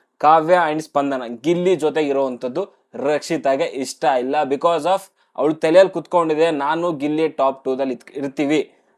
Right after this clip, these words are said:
ಅದಕ್ಕೆ ಯಾವನು ಅಡ್ಡ ಬರ್ಬಾರ್ದು, ಗಿಲ್ಲಿ ಜೊತೆ ಯಾವನು ಬರ್ಬಾರ್ದು" ಅಂತ. So ಅದು ಒಂದು ತಲೆಯಲ್ಲಿ ಇದೆ ಅವಳಿಗೆ. ಜೊತೆಗೆ ತನ್ನ ಪ್ರಾಬ್ಲಮ್, ತನ್ನ ಪ್ರಾಬ್ಲಮ್ ಅಷ್ಟೇ ಪ್ರಾಬ್ಲಮ್, ಬೇರೆಯವ್ರ ಪ್ರಾಬ್ಲಮ್‌ಗಳು ಪ್ರಾಬ್ಲಮ್ ಅಲ್ಲ. ಆಮೇಲೆ ಸುದೀಪ್ ಅವರು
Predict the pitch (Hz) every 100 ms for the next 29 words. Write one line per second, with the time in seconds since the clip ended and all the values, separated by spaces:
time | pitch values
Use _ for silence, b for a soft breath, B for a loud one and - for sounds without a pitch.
0 | - 147 180 202 190 143 151 160 160 131
1 | 120 143 120 127 123 139 123 165 120 160
2 | 208 160 151 156 127 139 135 120 117 120
3 | 113 110 107 104 82 - _ b b 196
4 | 147 156 262 220 220 208 185 - _ 151
5 | 185 170 151 151 151 175 135 151 196 220
6 | _ _ _ _ - 190 262 269 214 196
7 | 160 147 110 - _ - 196 226 220 190
8 | 185 180 196 202 180 _ _ _ _ _
9 | _ - 143 - 214 190 131 123 107 _
10 | _ _ 120 165 196 202 175 175 170 175
11 | 180 175 185 165 151 143 147 160 151 139
12 | 139 123 139 180 202 - 165 208 190 170
13 | 190 - _